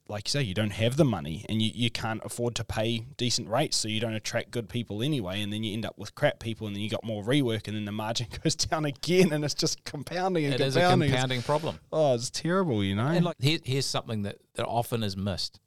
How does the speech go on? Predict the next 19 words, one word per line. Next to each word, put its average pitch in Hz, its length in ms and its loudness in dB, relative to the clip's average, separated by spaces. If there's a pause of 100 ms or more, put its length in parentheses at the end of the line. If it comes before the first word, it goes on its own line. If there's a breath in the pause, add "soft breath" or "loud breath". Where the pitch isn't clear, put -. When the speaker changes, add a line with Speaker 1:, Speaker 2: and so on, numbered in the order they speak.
(160)
Speaker 2:
There 117 120 6
is 113 100 4
a 117 40 2
massive 113 500 0
connection 107 460 0
between 95 380 -2 (340)
overwork 107 720 2 (220)
to 101 100 4
margin, 117 440 4 (460)
Speaker 1:
Yeah. 120 160 -2
Speaker 2:
because 104 220 -2 (260 soft breath)
you 127 140 8
end 165 160 6
up 175 120 0
actually 123 320 0
working 104 520 0 (120)
harder 117 340 4
because 107 340 -2
you, 98 200 2